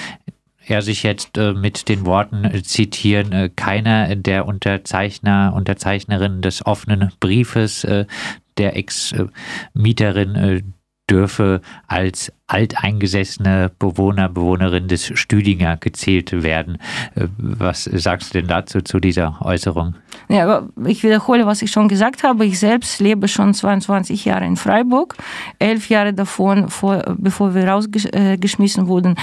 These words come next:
Speaker 2: habe ich in diesem Haus gewohnt. Und meine Nachbarn, die haben dann praktisch immer gewohnt. Die Ältesten haben dann dreißig Jahre gewohnt und wir haben dann auch, äh, umgezogen innerhalb vom Haus. Das war ein Hausgeme-,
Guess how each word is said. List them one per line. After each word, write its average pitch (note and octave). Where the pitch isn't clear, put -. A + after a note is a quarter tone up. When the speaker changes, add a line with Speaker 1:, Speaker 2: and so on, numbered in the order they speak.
Speaker 2:
habe F#3+
ich -
in F#3
diesem F3+
Haus A#3+
gewohnt. C4
Und G#3
meine G#3
Nachbarn, B3+
die F#3
haben G#3
dann G3
praktisch -
immer B3+
gewohnt. G3+
Die F#3
Ältesten G3
haben F#3+
dann F3
dreißig A3
Jahre A#3+
gewohnt A#3
und F#3+
wir G3
haben G3
dann F#3+
auch, G3
äh, F3+
umgezogen G3+
innerhalb A#3
vom C4
Haus. A#3+
Das -
war G#3+
ein G3+
Hausgeme-, B3+